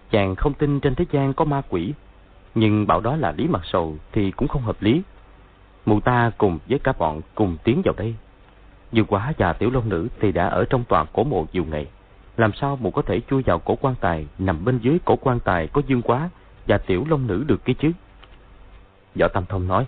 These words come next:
"Lý Mạc Sầu chạy đi đâu rồi?" Gia Luật Tề nói:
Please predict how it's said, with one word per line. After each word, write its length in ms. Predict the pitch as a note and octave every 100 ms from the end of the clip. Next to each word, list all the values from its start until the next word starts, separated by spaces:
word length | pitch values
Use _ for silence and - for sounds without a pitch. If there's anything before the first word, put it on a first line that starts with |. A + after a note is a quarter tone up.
| - - _ - - - - - - - -
"Lý 100 | -
Mạc 100 | B2+ -
Sầu 140 | B2
chạy 120 | A#2
đi 120 | D3+ E3+
đâu 180 | E3 A2+
rồi?" 100 | G2+ - _ _ _ _ _ _ _ _ _ _ _ _ -
Gia 100 | A2
Luật 220 | F2 -
Tề 180 | F2+ D2
nói: 140 | D2